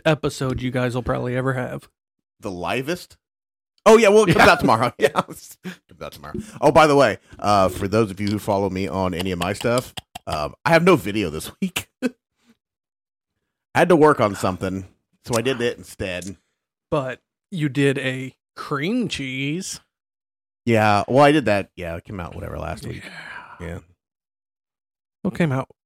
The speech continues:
Speaker 2: Came out last Friday. No, it came out this past
Speaker 1: This
Speaker 2: Friday.
Speaker 1: past Friday.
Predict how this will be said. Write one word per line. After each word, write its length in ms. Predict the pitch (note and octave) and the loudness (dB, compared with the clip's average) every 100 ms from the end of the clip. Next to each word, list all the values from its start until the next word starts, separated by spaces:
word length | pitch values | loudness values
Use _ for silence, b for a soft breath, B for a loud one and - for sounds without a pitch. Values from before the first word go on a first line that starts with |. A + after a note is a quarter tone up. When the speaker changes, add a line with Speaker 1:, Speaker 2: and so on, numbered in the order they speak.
| _ _ _ _ _ _ _ _ | _ _ _ _ _ _ _ _
Speaker 2:
Came 140 | - C3+ | 0 0
out 100 | G2+ | 2
last 260 | F#2 - _ - | 0 -2 _ -4
Friday. 360 | F#2+ D2 E2+ _ _ _ _ _ _ _ | -4 -2 -8 _ _ _ _ _ _ _
No, 380 | A#2+ G#2 F#2 - _ | 0 2 0 -4 _
it 60 | |
came 120 | D3 A#2+ | -2 0
out 100 | G#2+ | 0
this 120 | B2 | -4
past 360 | - C3+ C#3 D3+ | -2 -2 0 0
Speaker 1:
This 140 | D3 | 0
Speaker 2:
Friday. 60 | - | 4
Speaker 1:
past 200 | D3+ - | 2 2
Friday. 360 | B2+ A2+ - | -6 -6 -10